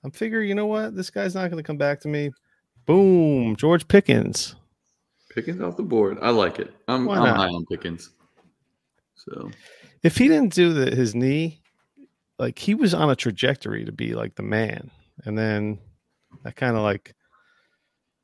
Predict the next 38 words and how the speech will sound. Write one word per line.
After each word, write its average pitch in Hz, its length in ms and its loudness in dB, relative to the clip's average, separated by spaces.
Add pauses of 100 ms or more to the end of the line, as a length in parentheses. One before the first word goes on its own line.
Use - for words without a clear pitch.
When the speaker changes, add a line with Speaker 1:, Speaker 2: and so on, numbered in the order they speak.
(340)
Speaker 1:
everyone 120 280 -8
was 107 140 -8
so 110 340 0 (280)
deflated 117 720 -2
when 101 180 -6
he, 98 240 -6
uh, - 280 -6 (500)
when 110 120 -2
he 98 40 -6
tore 117 240 0
his 98 140 -2
knee. 107 320 0 (1160)
Speaker 2:
Yeah, 156 120 2
I - 40 4
think 147 160 2
Speaker 1:
And 160 60 4
Speaker 2:
it's - 120 -4 (100)
hard 123 280 2
to 110 100 -4
be 101 260 -4
like, 98 260 0
"Yeah, 107 300 4
I'm 101 180 -4
off 104 260 -2
of 92 140 -6
him 90 160 -6
now," 87 380 -4 (540)
based 117 260 6
on 110 140 2
the 98 80 -2
fact 98 400 -2
that 90 200 -2 (520)
he 107 160 0
ran 98 320 0
that, 87 400 -12
that - 180 -10
time. 92 480 -6
Speaker 1:
Yeah. 110 280 -4